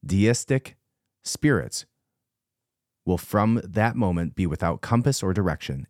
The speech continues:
anxious for an ideal, but without knowing where to render its adoration, will receive the true light through the universal manifestation of the pure doctrine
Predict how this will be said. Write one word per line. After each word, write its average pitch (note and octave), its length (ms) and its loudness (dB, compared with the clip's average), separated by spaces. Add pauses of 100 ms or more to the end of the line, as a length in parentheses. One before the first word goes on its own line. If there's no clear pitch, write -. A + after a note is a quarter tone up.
(100)
anxious B2 580 0
for - 220 -2
an F2 60 2
ideal, E2 440 -2 (380)
but G2 80 2
without F2+ 340 2
knowing F#2 320 2
where F2 120 2
to F#2+ 80 0
render E2 320 -2
its E2 120 -4
adoration, D#2 640 -4 (300)
will E2+ 120 0
receive F#2+ 440 0
the E2+ 80 -2
true E3 340 2
light G2+ 440 -2 (500)
through G#2 140 0
the F#2 80 0
universal C#3 760 2 (220)
manifestation G2+ 960 -2 (360)
of F2 140 0
the F2+ 100 -2
pure B2+ 380 2
doctrine A2 640 -4